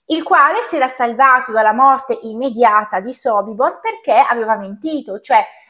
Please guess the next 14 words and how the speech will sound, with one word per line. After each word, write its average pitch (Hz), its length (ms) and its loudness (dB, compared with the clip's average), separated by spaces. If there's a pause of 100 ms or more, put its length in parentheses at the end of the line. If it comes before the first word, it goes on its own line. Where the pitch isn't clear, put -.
alla 269 240 0
domanda 277 560 2
delle 233 320 0
S 254 400 2
S, - 180 -6
una 214 140 -4
volta 240 300 -2
arrivato 226 360 -2
lì, 247 240 -6
se 240 200 -6
lui, 269 280 -4
eh, - 440 -2
fosse, 254 520 -4
se, - 420 -4